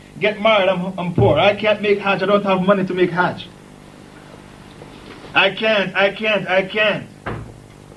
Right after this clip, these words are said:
And the Red, the Red Cross goes to Africa and Asia to feed your brothers and sisters and turn them into Christians because the ummah is poor. Something must be wrong,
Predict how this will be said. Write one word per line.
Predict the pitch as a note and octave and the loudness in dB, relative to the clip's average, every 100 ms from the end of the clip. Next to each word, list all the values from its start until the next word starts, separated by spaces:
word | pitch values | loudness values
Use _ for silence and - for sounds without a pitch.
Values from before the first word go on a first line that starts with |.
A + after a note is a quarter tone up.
| - - - - | -20 -20 -20 -8
And | F3+ G3+ A#3+ A#3+ F#3+ - D#3 | 2 4 4 0 -6 -10 -4
the | F#3 | -2
Red, | F3+ A3 E3 | 0 0 0
the | F#3+ | 2
Red | A3 A3 | 2 2
Cross | G#3 A3 G#3+ - - | 0 2 0 -6 -4
goes | E3 G#3+ G#3 F3+ - - | 0 0 0 -6 -12 -6
to | G3 G#3+ | 0 2
Africa | G#3+ G#3 G#3 G3+ G3 - | 0 -2 0 2 2 0
and | F3 F#3+ F#3+ F3 - - - | -2 0 0 -4 -12 -8 2
Asia | G3+ G3+ G3+ F#3+ | 2 2 2 2
to | F#3+ - | 0 -2
feed | A3 A3 | -2 0
your | G3+ E3+ | 2 2
brothers | G3 F#3+ | 2 2
and | F#3 | 0
sisters | G3 F#3+ F3 | -2 -4 0
and | G3 | 0
turn | F#3+ G3+ | 2 2
them | G3 | 2
into | F#3 | 0
Christians | F#3+ A3 - D#3+ A#2+ - - E3 | 0 -2 0 -2 -2 -8 -10 0
because | F#3 G3+ G3 | 2 4 4
the | E3 | 2
ummah | G3 A#3 G3+ G3 | -2 0 0 0
is | G3 | -2
poor. | - G3+ G3+ D#3+ - - - - - - - - - - - | -4 0 2 2 -6 -20 -20 -20 -20 -20 -20 -20 -20 -20 -2
Something | F3 F3 D3+ - C3+ B2 A#2 - - A#2 | 2 2 0 -4 -4 -4 -6 -8 -6 0
must | C3+ D#3 - - | 2 2 -2 -8
be | |
wrong, | B2 A#2+ B2 - | -6 -6 -6 -10